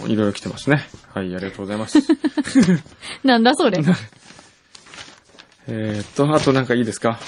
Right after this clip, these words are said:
Speaker 1: もう閉めますよ。
Speaker 2: はい。
Speaker 1: なんか飽きてきちゃった。
Speaker 2: なんそれもう、本当に。もう本当これ家じゃないから。皆さん、これごめんね。ごめんね、もう本当。
Speaker 1: あー。これね、何がいいってね。
Speaker 2: 聞いてもらって、うん。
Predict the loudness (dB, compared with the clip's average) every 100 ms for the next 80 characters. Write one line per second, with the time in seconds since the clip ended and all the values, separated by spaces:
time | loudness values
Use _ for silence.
0 | -6 -4 -2 -4 -8 -10 -4 -4 -4 -4
1 | -6 -8 _ -20 -4 0 0 -2 -2 -4
2 | -2 -8 -8 -12 -8 -10 -6 -2 0 2
3 | 2 0 0 0 0 -2 -2 -4 0 0
4 | 0 0 0 0 0 -2 -6 -20 -20 _
5 | -8 -6 -4 -6 -12 -14 _ -20 -8 -2
6 | -2 2 2 2 2 4 6 6 4 2
7 | 0 0 -2 2 4 4 2 2 0 2
8 | 4 2 4 2 4 2 0 -6 -14 -16
9 | -16 -10 -2 -2 0 4 6 6 4 -2
10 | -4 -8 -8 -8 -2 2 2 0 -4 -6
11 | -10 -18 -20 -20 -20 -20 -20 _ -2 2
12 | 2 0 -4 -2 0 -2 -2 0 2 2
13 | 0 -4 -2 -2 0 2 4 4 2 2
14 | 2 2 2 4 4 4 2 2 0 4
15 | 4 2